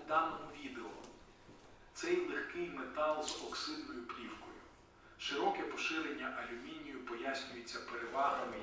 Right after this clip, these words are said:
якими він володіє. Гнучкість і пластичність, стійкість до корозії,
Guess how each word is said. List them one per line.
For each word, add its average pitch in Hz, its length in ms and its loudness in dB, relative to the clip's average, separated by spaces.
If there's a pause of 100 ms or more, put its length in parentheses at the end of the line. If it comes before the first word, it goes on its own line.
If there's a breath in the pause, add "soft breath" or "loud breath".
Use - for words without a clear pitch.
якими - 280 -4 (180)
він 131 100 -6 (120)
володіє. 113 560 -4 (960)
Гнучкість - 760 2
і 311 40 -4
пластичність, - 920 2 (920)
стійкість - 680 -2
до - 60 0
корозії, - 640 2